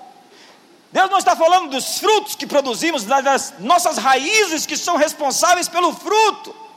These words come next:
Se você está andando na graça, você produz o fruto do Espírito. Na verdade, para cumprir a lei é preciso muito esforço, mas andar no Espírito nos faz produzir o fruto do Espírito.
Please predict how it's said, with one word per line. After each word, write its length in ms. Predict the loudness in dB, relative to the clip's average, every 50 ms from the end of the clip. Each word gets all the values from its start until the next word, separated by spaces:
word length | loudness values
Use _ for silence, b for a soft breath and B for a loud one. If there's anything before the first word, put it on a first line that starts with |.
| -20 _ _ _ _ _ _ _ _ _ _ _ _ _ _
Se 140 | -6 -2
você 260 | 0 0 0 0 0 -2
está 400 | -2 -4 -2 0 0 0 0 0
andando 300 | 0 0 0 0 0 -2
na 140 | -4 -2
graça, 520 | -2 0 2 4 4 2 2 -2 -6 -8 -12 -14 -20 -20 -20 -20 -20 -20 -20 _ _ _ _ _ _ _ _ _ _ _ _ _
você 240 | -6 -2 -2 -2
produz 420 | -2 0 0 0 0 0 -4 -4 -4
o 100 | -6 -8
fruto 500 | -8 -6 -4 0 0 0 0 0 -6 -10
do 80 | -8 -8
Espírito. 440 | -10 -10 -10 -10 -12 -12 -12 -16 -20 -20 _ _ _ _ _ _ _ _ _ _ B B B B B B B B B 0
Na 100 | 0 2
verdade, 480 | 2 2 2 2 2 0 0 -2 -8 -8 -10 -18 B B B B B B _
para 220 | 0 2 2 0
cumprir 400 | -2 -4 -8 -6 -4 -2 0 2
a 80 | 2 4
lei 260 | 4 4 4 4 2
é 60 | -2
preciso 440 | -4 -6 -6 -6 -4 -4 -4 -6 -6
muito 240 | -6 -8 -8 -6 -6
esforço, 640 | -6 -6 -6 0 0 0 2 2 0 -4 -6 -8 -12 -18 -20 -20 -20 -20 B B B B B B B B
mas 220 | -2 -2 0 0
andar 320 | -2 0 2 2 2 2
no 80 | 0 -2
Espírito 540 | -6 -6 -6 -6 -8 -8 -8 -6 -6 -6 -6
nos 180 | -4 -4 -4
faz 240 | -2 0 0 0 0
produzir 520 | -4 -6 -8 -6 -6 -6 -6 -6 -8 -8 -8
o 120 | -8 -10
fruto 360 | -10 -10 -8 -8 -8 -8 -8 -10
do 120 | -8 -6
Espírito. 540 | -6 -6 -6 -6 -6 -6 -6 -6 -12 -18